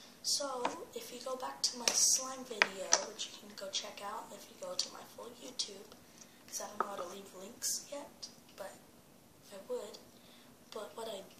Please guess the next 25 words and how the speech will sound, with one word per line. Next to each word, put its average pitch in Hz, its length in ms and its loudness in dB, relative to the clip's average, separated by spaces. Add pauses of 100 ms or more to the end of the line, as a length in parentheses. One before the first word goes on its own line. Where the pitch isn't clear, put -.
did 285 640 4 (680)
for, 208 160 -6 (360)
to 226 80 0
make 214 400 -6
this 233 200 2
slime 220 480 0
green, 214 460 -8 (600)
um, 190 320 -4
it 220 200 -4
used 233 280 4
to 226 100 -2
be 214 120 -6
yellow. 185 480 -6 (1500)
Um, 190 400 -4 (480)
and 202 140 -6
now 202 440 -6
it 202 120 -6
is - 160 2
green, 214 480 -6
and 233 160 -4
it's 202 120 -4
actually 214 380 -6
a 208 60 -8
lot 196 180 -6
scratchier, - 960 2